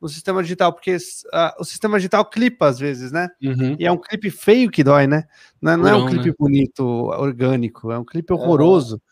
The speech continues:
Speaker 1: que o, o, o computador não entendeu o que entrou dali e faz um, um, um glitch, né? E aí esse pedal ajudava, que dava uma amaciada no som todo antes de entrar pro,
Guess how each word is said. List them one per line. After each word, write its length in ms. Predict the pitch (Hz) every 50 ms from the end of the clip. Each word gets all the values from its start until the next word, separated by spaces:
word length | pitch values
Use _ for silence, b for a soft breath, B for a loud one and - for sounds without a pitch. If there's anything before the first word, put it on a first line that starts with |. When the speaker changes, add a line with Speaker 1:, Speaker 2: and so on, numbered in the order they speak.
| _ _ _ _ _ _ -
Speaker 1:
que 180 | - 156 156 156
o, 60 | 147
o, 520 | - - 135 147 143 139 131 127 135 139 131
o 20 |
computador 500 | - 170 160 156 - 156 156 156 170 170
não 60 | 175 170
entendeu 440 | 160 - 170 165 151 135 160 185 190
o 20 |
que 140 | - - 156
entrou 280 | 139 127 - 151 151 143
dali 400 | 131 131 139 156 190 214 180 b b b b b b _
e 80 | - 143
faz 160 | 156 151 151
um, 80 | 170
um, 420 | 165 156 143 147 151 147 139 135 143 - -
um 160 | 156 143 131
glitch, 380 | 127 143 170 175 - - - 139
né? 200 | 135 135 143 147 b b b b b b b b b _ -
E 220 | - 143 147 147
aí 300 | 143 135 143 147 156 165
esse 220 | 175 170 175 - 165
pedal 340 | - - 175 160 160 160
ajudava, 500 | 170 160 165 190 175 165 151 139 131 127
que 100 | - -
dava 240 | 139 139 139 143 147
uma 160 | 147 147 147
amaciada 560 | 147 147 147 147 139 - - 170 165 165 180 175
no 80 | 175
som 220 | 151 - 185 180 170
todo 320 | - - 196 214 196 202
antes 160 | 202 190 -
de 80 | - 185
entrar 240 | 175 - 180 180 170
pro, 360 | - 180 170 165 151 135